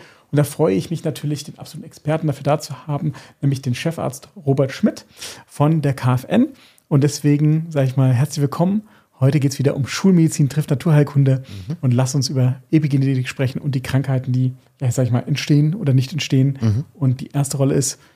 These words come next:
Speaker 1: ja, welche Rolle spielt denn die Epigenetik bei der Entstehung von Krankheiten?
Speaker 2: Ja, also die, die Epigenetik,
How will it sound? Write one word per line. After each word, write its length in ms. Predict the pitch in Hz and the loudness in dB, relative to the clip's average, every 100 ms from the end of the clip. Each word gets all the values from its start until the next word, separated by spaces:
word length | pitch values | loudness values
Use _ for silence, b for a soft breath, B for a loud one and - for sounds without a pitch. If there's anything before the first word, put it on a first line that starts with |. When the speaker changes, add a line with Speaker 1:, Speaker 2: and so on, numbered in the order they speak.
| b - | b -2
Speaker 1:
ja, 140 | 127 | 0
welche 200 | 139 147 | 0 0
Rolle 300 | 131 143 147 | 0 0 0
spielt 300 | - 208 233 | -2 -2 -2
denn 80 | 131 | -2
die 180 | 127 156 | -2 -4
Epigenetik 800 | 123 127 127 131 127 147 - - | -4 0 2 2 0 -6 -10 -4
bei 140 | 127 | 0
der 120 | 147 160 | 2 0
Entstehung 400 | 127 - 135 135 | -2 0 0 2
von 180 | 151 | -4
Krankheiten? 480 | - 196 131 123 - - _ _ _ _ _ b b b b b - | -2 -6 -4 -4 -6 -14 _ _ _ _ _ b b b b b -8
Speaker 2:
Ja, 200 | 90 60 | -6 -6
also 280 | 87 98 | -6 -4
die, 460 | 104 107 95 92 90 | -2 0 -2 -2 -4
die 300 | - 95 90 | -6 -6 0
Epigenetik, 1040 | 127 131 107 98 104 135 - 147 - - | 0 0 2 2 2 0 0 -2 -4 -12